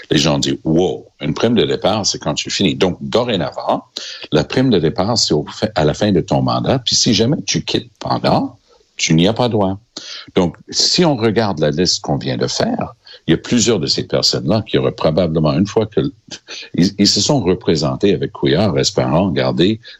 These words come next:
leur, t-, tout ce qui allait avec le fait d'être ministre. Mais s'ils quittaient, ils perdaient ça. Donc, je dis pas que c'est la seule raison, mais c'est sûr que ça fait partie des considérations, parce que presque toutes les personnes, sauf Paul Robitaille, presque toutes les personnes qu'on vient de nommer étaient ministres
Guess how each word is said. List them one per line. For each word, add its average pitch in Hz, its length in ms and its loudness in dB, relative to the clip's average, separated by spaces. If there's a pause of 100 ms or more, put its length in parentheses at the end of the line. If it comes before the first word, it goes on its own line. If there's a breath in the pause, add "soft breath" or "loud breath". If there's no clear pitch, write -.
leur, - 340 0 (160)
t-, - 100 -12 (180)
tout - 140 0
ce 92 100 2
qui - 80 0
allait 73 180 2
avec 85 440 0
le 80 80 0
fait 78 160 0
d'être 71 320 -2
ministre. 110 480 2 (340 loud breath)
Mais 156 80 2
s'ils 131 320 2
quittaient, - 380 -2
ils 92 100 -2
perdaient 76 320 0
ça. - 300 -2 (140)
Donc, - 200 -2
je 156 60 2
dis 139 180 2
pas 170 140 0
que - 120 -8
c'est - 140 2
la 67 140 -2
seule - 260 0
raison, 67 480 0
mais 80 140 2
c'est - 240 0
sûr 151 360 2
que - 80 -8
ça - 140 0
fait - 140 -4
partie - 420 -2 (280 loud breath)
des - 100 2
considérations, 80 800 2
parce - 180 0
que - 80 0
presque - 460 -2
toutes - 220 -2
les 120 100 2
personnes, 98 480 0 (160)
sauf 82 260 0
Paul 73 220 0
Robitaille, 71 520 0 (300 loud breath)
presque - 380 0
toutes 127 180 -2
les 85 100 2
personnes 85 380 2
qu'on 69 140 0
vient 67 140 0
de 64 100 -2
nommer 180 320 2
étaient - 240 0
ministres 147 680 0